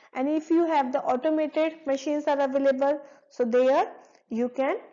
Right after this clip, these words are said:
uh, the machine is processing it. You just inoculate the sample and you can, uh, get the faster results. Now, among the conventional culture medias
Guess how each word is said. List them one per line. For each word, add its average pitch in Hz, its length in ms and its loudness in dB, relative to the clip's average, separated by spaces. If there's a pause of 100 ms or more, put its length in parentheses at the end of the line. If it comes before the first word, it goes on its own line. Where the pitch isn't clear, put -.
(640)
uh, 214 420 -2
the 214 120 0
machine 262 380 0
is 330 100 -2
processing 262 680 -4
it. 370 220 -6 (340)
You 226 120 -4
just 254 240 0
inoculate 254 480 0
the 254 140 0
sample 254 600 -4
and 202 200 -6
you 208 120 -2
can, 254 180 -6 (560)
uh, 220 200 -4
get 226 280 -2
the 285 120 -2 (580)
faster 277 420 0
results. 185 480 -10 (540)
Now, 320 120 -2
among 370 340 0
the 415 80 0
conventional 320 580 -2
culture 311 340 -2
medias 214 580 -4